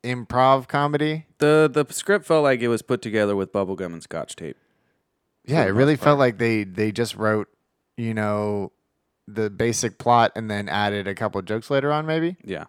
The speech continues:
Speaker 2: I would, I would assume so.
Speaker 1: And then
Speaker 2: Um,
Speaker 1: they're like, "Oh, uh, uh, everybody else will figure this out and make it better."
Speaker 2: There, there's one thing that standed out, uh, with me, uh, in regards to the script, and it's, uh, the character Tessa Thompson plays Molly. Uh, she doesn't get wiped.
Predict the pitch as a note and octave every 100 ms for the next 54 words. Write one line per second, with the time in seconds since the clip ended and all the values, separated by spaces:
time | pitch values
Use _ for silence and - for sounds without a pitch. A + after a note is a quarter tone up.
0 | _ _ - E2+ E2 E2+ E2+ - - E2+
1 | - E2 E2 _ _ _ B2+ B2 A#2+ C#3+
2 | C3+ C3 G3 D3+ C#3 C#3+ - G3 F3 E3+
3 | D#3 - A3+ G3+ D#3+ C3 A2+ G#2 A#2+ G#2
4 | G2+ G2+ G2+ G2+ G2+ F#2+ F2+ F#2 F2+ _
5 | - C#3+ F3 D3 F3 B2+ C#3 F#3 E3 D3
6 | C3 - C3 A#2+ A2 G#2+ A2 - A#2 G#2+
7 | G#2 G2+ G2+ G2 G#2 G#2 G2+ - F#2+ F#2
8 | F2+ - F#2+ F#2 F#2+ - - F2 - G#2
9 | G2 - G#2 G2+ G2+ - - F#2+ F2 E2+
10 | D2+ B1+ G2+ G2 - D#3 - A2+ C#3+ -
11 | A#2 A#2 G#2+ - G2+ F#2+ - F#2+ F2+ G#2+
12 | D#3 B2 G2 - _ _ _ - A2 G#2+
13 | G#2 - F#3+ G#3 G3+ F#3 E3+ B2+ A#2+ B2+
14 | B2 -